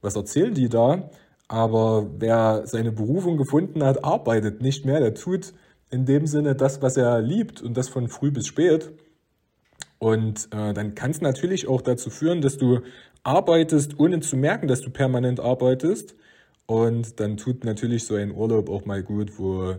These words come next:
das Handy mal komplett ausgemacht wird und man einfach mal als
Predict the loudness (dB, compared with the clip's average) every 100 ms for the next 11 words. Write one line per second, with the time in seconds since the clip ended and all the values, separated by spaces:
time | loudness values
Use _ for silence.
0 | -10 _ _ -8 -4 -2 -2 -2 -4 -6
1 | -6 -6 -6 -6 -6 -6 -8 -6 -6 -6
2 | -10 -8 -8 -8 -8 -8 -8 -8 -6 -4
3 | -6 -8 _ _ _ -8 -8 -6 -12